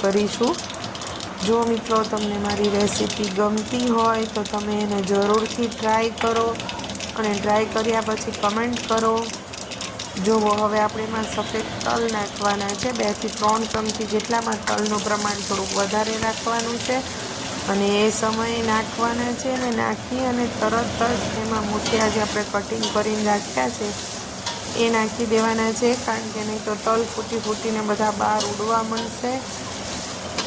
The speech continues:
અને હવે મુઠિયા નાખી અને એને સરસ રીતે બધું મિક્સ કરી લેવાનું છે.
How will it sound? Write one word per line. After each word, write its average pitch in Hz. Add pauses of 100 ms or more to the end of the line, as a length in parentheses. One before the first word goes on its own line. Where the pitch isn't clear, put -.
(880)
અને 208
હવે 208
મુઠિયા 208
નાખી 226
અને 214
એને 214
સરસ 220 (140)
રીતે 220
બધું 208
મિક્સ 220
કરી 226
લેવાનું 220
છે. 233